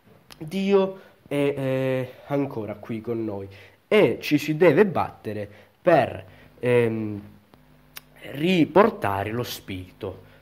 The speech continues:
di crociata. I personaggi, i personaggi sono tutti tormentati come Tasso. Loro volevano amare, ma dovevano ubbidire a Dio. Loro volevano vivere in una,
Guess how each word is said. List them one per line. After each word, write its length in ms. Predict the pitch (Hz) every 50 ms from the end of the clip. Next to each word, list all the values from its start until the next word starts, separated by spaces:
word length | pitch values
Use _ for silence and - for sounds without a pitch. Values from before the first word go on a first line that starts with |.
| _
di 380 | _ - 117 117 110 - - -
crociata. 600 | _ - 113 107 104 - 110 92 90 - - - _ _ _ _ _ - - _ _ _
I 100 | 202 233
personaggi, 680 | 196 - - - - - 147 160 196 214 156 131 123 123
i 60 | 117 - -
personaggi 460 | - 175 - - 185 190 208 165 143
sono 180 | 127 143 135 135
tutti 320 | - 214 208 - 135 127
tormentati 920 | - - 143 135 131 131 127 123 127 123 - 135 120 113 104 - - 127 113
come 260 | - 120 117 120 113
Tasso. 460 | 117 120 113 110 - - - 120 113 - - - - - -
Loro 240 | - 254 240 220 202
volevano 540 | 190 202 202 196 185 170 143 139 135 131
amare, 480 | 131 131 131 131 131 123 123 127 120 - - - - - - _
ma 180 | _ 220 240 240
dovevano 560 | 220 240 247 185 151 135 127 117 131 127 131
ubbidire 540 | 139 135 127 131 127 117 113 110 107 107 107
a 40 | 107
Dio. 320 | 101 104 104 104 104 113
Loro 280 | 143 214 254 247 233 220
volevano 640 | 202 208 208 226 233 220 156 127 123 117 117 117
vivere 360 | 113 120 120 113 117 120 117
in 140 | 120 117 120
una, 280 | 120 120 120 117 113